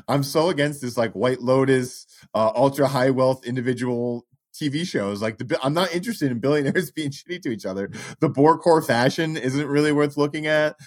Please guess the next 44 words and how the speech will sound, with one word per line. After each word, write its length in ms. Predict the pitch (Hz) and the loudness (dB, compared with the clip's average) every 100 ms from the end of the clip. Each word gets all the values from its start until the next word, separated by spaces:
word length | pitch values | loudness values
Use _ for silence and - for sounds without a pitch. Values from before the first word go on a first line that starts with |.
| _ | _
There's 160 | 131 135 | 2 4
just 200 | 143 123 | 2 2
nothing. 640 | 143 147 156 151 151 147 - - | 4 4 2 -2 -4 -10 -14 -10
Uh, 400 | 110 113 107 98 _ _ _ _ | -6 -6 -6 -8 _ _ _ _
I, 160 | 139 147 | 0 2
I 80 | 151 | 2
enjoy 520 | 175 165 165 208 220 160 | 2 2 4 6 4 0
watching 400 | 135 131 131 139 | 2 2 2 0
them, 220 | 143 135 | 0 -2
like, 160 | 110 | -6
hop 240 | - 117 131 | -2 -2 0
on 120 | 123 | 0
private 300 | 131 123 120 | 2 0 0
flights 320 | - 123 123 117 | 0 0 0 -2
and 100 | 104 | -2
go 160 | 117 | -2
to 40 | 113 | -2
these 220 | 113 107 | -4 -6
fancy 340 | 113 113 113 | -6 -6 -6
villas 400 | 95 107 113 113 | -4 -2 -2 -2
and 140 | 110 107 | -6 -4
whatever 220 | 110 143 | -4 -4
<laughs> 40 | - | 2
the 160 | 156 139 | 2 2
heck 120 | 165 | -6
they're 120 | - 139 | -4 -4
doing. 320 | 139 143 147 | 0 0 -2
But, 160 | 127 | -2
like, 240 | 120 123 107 - - - - _ - - | 0 0 -2 -12 -20 -20 -20 _ -14 -2
I, 100 | 143 131 | 0 2
I've, 140 | 143 135 | 0 0
I've 100 | 139 | 0
been 100 | 139 | 0
saying 220 | 131 147 | 2 2
it 80 | 139 | 2
for 80 | 120 | 2
a 40 | |
while. 240 | 98 85 85 | 2 0 -2
This, 200 | 98 120 | -4 -2
the 100 | 113 | 0
whole 480 | 117 139 131 117 104 _ | 2 4 4 0 -6 _
su-, 280 | - - 147 | -12 -2 0
uber 220 | 143 123 113 | 2 0 0
rich 340 | 107 101 - | -2 -4 -12